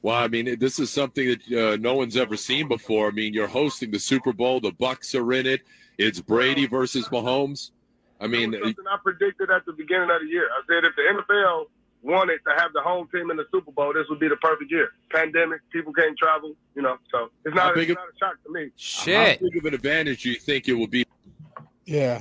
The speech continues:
Speaker 4: we should probably
Speaker 3: I didn't
Speaker 4: cut it
Speaker 3: even
Speaker 4: up,
Speaker 3: think
Speaker 4: too.
Speaker 3: about that. And it's in the one state where you, you know, like, it was okay to have people
Speaker 4: Mm-hmm.
Speaker 3: at the game. Uh,
Speaker 4: Yep.
Speaker 3: what a coincidence. Also, Brady, you know, the
Speaker 4: Brady.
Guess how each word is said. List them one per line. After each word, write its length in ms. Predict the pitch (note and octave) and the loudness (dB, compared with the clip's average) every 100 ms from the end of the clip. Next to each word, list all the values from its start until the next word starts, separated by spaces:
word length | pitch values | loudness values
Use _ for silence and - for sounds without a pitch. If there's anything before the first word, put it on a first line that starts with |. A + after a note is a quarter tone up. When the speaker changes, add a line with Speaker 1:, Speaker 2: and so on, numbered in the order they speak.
| A#2 | -4
Speaker 4:
we 120 | C#3+ | 0
should 120 | D#3 C#3+ | 0 4
probably 140 | C#3+ | 4
Speaker 3:
I 40 | |
didn't 120 | G3 - | 6 4
Speaker 4:
cut 40 | |
it 20 | F#3+ | 2
Speaker 3:
even 80 | A2+ | 0
Speaker 4:
up, 40 | |
Speaker 3:
think 240 | A3 A#3+ A3+ | 0 0 0
Speaker 4:
too. 60 | |
Speaker 3:
about 320 | E3+ C#3 B2 B2+ | 6 6 6 4
that. 220 | A2 - | 2 4
And 180 | C3+ D#3 | 2 4
it's 240 | D3 D3+ | 2 2
in 80 | D#3+ | 2
the 80 | D#3 | 4
one 300 | D3+ E3+ E3+ | 4 4 2
state 500 | - - E3 E3 - | 0 4 4 4 0
where 160 | C#3 | -2
you, 260 | C3 C#3 C#3+ | 0 -2 -2
you 180 | B2+ C#3 | -2 2
know, 260 | C3+ C#3 | 4 4
like, 300 | C3+ B2 A#2 A#2+ | 4 4 2 -2
it 100 | A2 | -2
was 200 | A#2+ B2+ | 0 0
okay 460 | B2+ - C3+ C3 | 0 2 4 4
to 160 | B2+ A#2+ | 4 4
have 280 | A#2+ B2 C#3 | 4 2 0
people 400 | C3+ B2 B2+ B2+ | -2 0 2 2
Speaker 4:
Mm-hmm. 100 | B2+ | 0
Speaker 3:
at 120 | B2 | -4
the 80 | A#2 | -8
game. 540 | A2+ B2+ C3 C3+ B2+ - _ - - - - _ - | -2 0 0 0 -4 -10 _ -20 -20 -20 -20 _ -8
Uh, 500 | F2+ F#2 C3+ F#2 F2 | -4 0 2 0 -4
Speaker 4:
Yep. 40 | |
Speaker 3:
what 220 | A2 B2 | 0 2
a 60 | C#3 | 2
coincidence. 720 | - B2 C3+ C#3+ B2+ G#2+ F#2 | 2 0 2 0 -2 -2 -2
Also, 380 | - B2+ B2+ C3+ | 4 4 6 2
Brady, 760 | A#2+ A#2+ B2 C#3 C3+ C#3 C#3 - - - - - | 2 2 4 4 4 2 0 -4 -20 -20 -20 -8
you 100 | A#2+ | 0
know, 240 | B2+ C3 D3 | 4 6 4
the 80 | |
Speaker 4:
Brady. 140 | C#3+ | 0